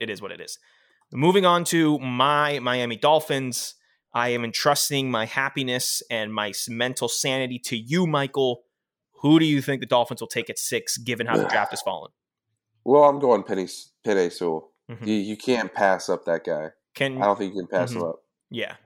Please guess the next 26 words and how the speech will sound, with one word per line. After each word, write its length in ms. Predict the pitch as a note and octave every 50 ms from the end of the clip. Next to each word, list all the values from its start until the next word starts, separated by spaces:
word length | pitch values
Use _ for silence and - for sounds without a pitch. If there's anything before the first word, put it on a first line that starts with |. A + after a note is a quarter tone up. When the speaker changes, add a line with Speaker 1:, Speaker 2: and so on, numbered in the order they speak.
| _ -
Speaker 1:
yeah, 80 | - G2+
yeah, 120 | F#2 F2+ F#2
yeah. 120 | F#2+ - -
Speaker 2:
He's 380 | A2+ A2 A2 G#2+ G2+ G2 - -
that 260 | - A2+ A#2 A#2 -
good. 180 | - A2 G#2 G2+ F#2+
He's 140 | A#2+ A2+ G#2+
gonna 180 | - A#2 A#2
provide 440 | A#2 A#2+ A2+ G2+ G#2+ G#2 G2+ F#2+ F#2
great 220 | - G#2 G2+ G#2 G#2
protection 460 | - F#2+ G#2+ G2+ G2 - - F#2+ F#2
for 140 | - G2 F2
Tua, 380 | - F#2+ F#2+ F#2 F#2 F#2 F#2
and 440 | - - F#2+ G2 F#2+ F2+ F2 F2 F2 - _ _ _ _ _ _ _ _ _ -
I 100 | A2+ A#2+
think 380 | A#2 D#3 D3+ C3 G#2 - _ _ _ _ _ _ _ _
really 580 | - G2 G#2 A2 A2+ A#2+ C3 C#3+ D#3 D#3 D3+ C#3
benefit 640 | A#2+ - A2+ A2 A2+ A2+ A2 - A#2+ A2 G#2 - G#2+
his 460 | G#2 G2+ G2 F#2+ F#2 - - - - _ _ _ _ _ _ _ _ _ _ _ _ _ _ _ -
ability 640 | A#2 A#2 A#2 - D3 D#3+ E3 E3+ D#3+ D3+ D#3 D3
to, 420 | C#3 B2+ B2 A#2 A2+ A2 G#2+ G2+ - - _ _ -
to 340 | - B2 A#2 A2 G#2+ G#2 G2
slow 600 | F#2 - - - - - B2+ B2+ B2+ B2+ C3 B2+
the 120 | A2+ A2 G2+
game 360 | F2 G2+ G2 G2 F#2+ F#2 F2
down. 300 | D2+ B1+ A#1+ - F3